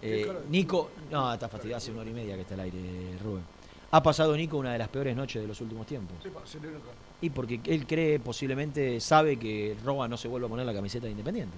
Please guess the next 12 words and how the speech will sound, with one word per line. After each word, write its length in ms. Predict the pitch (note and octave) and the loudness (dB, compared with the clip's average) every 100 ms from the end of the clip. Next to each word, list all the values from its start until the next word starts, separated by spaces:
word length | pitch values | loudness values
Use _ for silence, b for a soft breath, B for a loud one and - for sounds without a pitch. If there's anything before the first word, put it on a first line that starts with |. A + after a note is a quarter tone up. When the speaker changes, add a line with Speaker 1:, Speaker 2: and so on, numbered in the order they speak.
| E2+ | -14
Speaker 1:
Está 160 | - C3+ | -12 -10
muy 180 | C#3+ C#3+ | -8 -8
mal, 140 | B2+ A#2 | -8 -8
sí. 140 | - A2+ - - - - - - | -8 -10 -12 -12 -14 -10 -10 -2
Speaker 2:
Y, 220 | A2 A2 A#2+ | -2 0 0
y 40 | B2 | 0
Nico 340 | E3 - C#3+ | 0 4 6
es 200 | D#3+ D#3 | 6 4
uno 160 | D3+ D3 | 0 0
de 80 | C3 | 2
los 180 | A#2+ - | 0 -2
abanderados 800 | A#2+ A#2+ A#2+ E3+ F#3+ A#2 F#2 - | 0 0 10 12 12 12 10 -4